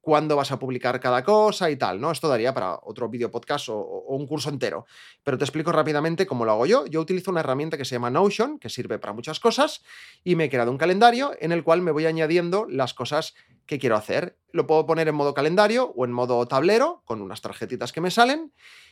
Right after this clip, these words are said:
y organizar mis tareas o guiones o lo que sea, ¿no? Bueno,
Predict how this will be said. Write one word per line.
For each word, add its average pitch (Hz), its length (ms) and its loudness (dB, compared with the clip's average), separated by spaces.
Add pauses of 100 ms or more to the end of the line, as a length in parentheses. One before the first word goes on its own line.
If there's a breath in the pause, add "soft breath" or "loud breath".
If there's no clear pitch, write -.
(240 soft breath)
y 233 440 0 (260)
organizar 196 760 4
mis 185 400 -4 (180)
tareas 208 600 2
o 110 260 -2
guiones 170 580 0
o 113 80 -2
lo 107 120 -4
que 123 100 -8
sea, 175 220 -2
¿no? 190 140 -6
Bueno, 135 300 -8